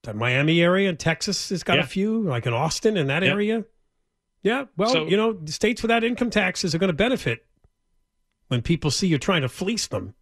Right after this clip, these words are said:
Speaker 1: to pay for all your programs. But, but you know, this is always dismissed. Five hundred thousand people left California in the last few years, dismissed. "Oh, we got forty million people here. We don't need 'em." Fine, but those are people that earn.
Speaker 2: <laughs>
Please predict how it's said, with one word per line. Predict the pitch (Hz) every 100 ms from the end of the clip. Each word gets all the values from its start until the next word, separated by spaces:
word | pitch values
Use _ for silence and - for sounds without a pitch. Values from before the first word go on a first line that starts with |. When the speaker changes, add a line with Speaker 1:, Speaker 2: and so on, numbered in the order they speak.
| -
Speaker 1:
to | 135
pay | 151
for | 135 139
all | 123
your | 104
programs. | 196 196 113 - - - - _ _ _ _ _ _ _ _
But, | - 262 233
but | 226 -
you | 247
know, | 185
this | 185
is | 180
always | 214 214
dismissed. | - 147 147 107 - - - _ _ _ _ _ -
Five | - 208
hundred | 202 208 185
thousand | 190 180 170
people | - 165 175
left | 160 160
California | - 156 151 160 147 139
in |
the | 143
last | 139 -
few | 143
years, | 120 117
dismissed. | - 123 - - - - - _
"Oh, | 330
we | 302
got | 269 226
forty | 269 233
million | 185 165 127
people | 139 120
here. | 117 110
We | 123
don't | 120
need | 110 104
'em." | 85 _ _ _ _ _ _ _
Fine, | - 269 320 240 127
but | 127
those | - 262 269
are | 220
people | - 226 208
that | 180 175
earn. | 160 269 185 92
Speaker 2:
<laughs> | 87